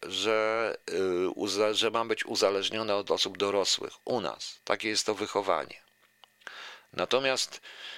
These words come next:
e, to odwrotnie niż na Zachodzie, gdzie niepełnosprawnych, w zależności od stopnia niepełnosprawności, bo jest stopień niepełnosprawności, w których niestety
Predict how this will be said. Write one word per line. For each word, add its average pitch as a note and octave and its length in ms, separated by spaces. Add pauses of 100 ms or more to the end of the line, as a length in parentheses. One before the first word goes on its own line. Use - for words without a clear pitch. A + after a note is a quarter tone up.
(140)
e, - 60 (680)
to G#2 220
odwrotnie A2+ 460
niż A#2 180
na A2 120
Zachodzie, A2 400
gdzie F#2 180
niepełnosprawnych, G2 1120
w D2 60
zależności F#2+ 560
od E2 100
stopnia - 300
niepełnosprawności, F2+ 880
bo F2 140
jest F#2 140
stopień - 280
niepełnosprawności, F2+ 920
w - 40
których F2+ 340
niestety F#2 640